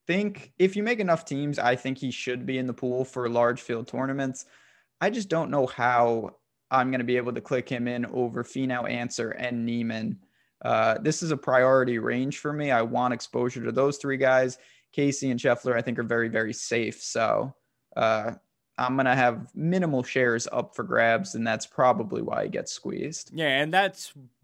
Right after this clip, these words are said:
Speaker 2: based on my inability to distinguish really between the ten Ks and the nine Ks. At least in the nine Ks, I have, like, "Oh, there's four guys I really like. I can go with them."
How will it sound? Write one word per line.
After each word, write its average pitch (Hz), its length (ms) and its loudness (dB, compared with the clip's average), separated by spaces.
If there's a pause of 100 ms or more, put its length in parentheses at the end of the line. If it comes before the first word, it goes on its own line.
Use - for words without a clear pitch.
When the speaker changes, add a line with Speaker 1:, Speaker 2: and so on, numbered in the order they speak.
(240)
Speaker 2:
based 214 300 -2
on 185 600 -2
my 139 500 -2
inability 127 840 -6
to 113 320 -10
distinguish 110 720 -8
really 117 160 -6
between 107 260 -14
the 98 100 -14
ten 123 300 -10
Ks 107 320 -8
and 104 160 -16
the 104 60 -14
nine 151 320 -6
Ks. 101 240 -10
At 143 100 -10
least 175 220 -6 (220)
in 156 100 -12
the 135 80 -6
nine 123 340 -4
Ks, 107 240 -6
I 110 120 -4
have, 110 120 -4
like, 110 160 -8
"Oh, 180 140 -2
there's 117 160 -10
four 156 240 -10
guys 151 240 -2
I 147 60 -2
really 131 280 -6
like. 113 320 -6 (300)
I 123 160 -4
can 123 180 -8
go 113 160 -2
with 101 160 -8
them." 113 320 -4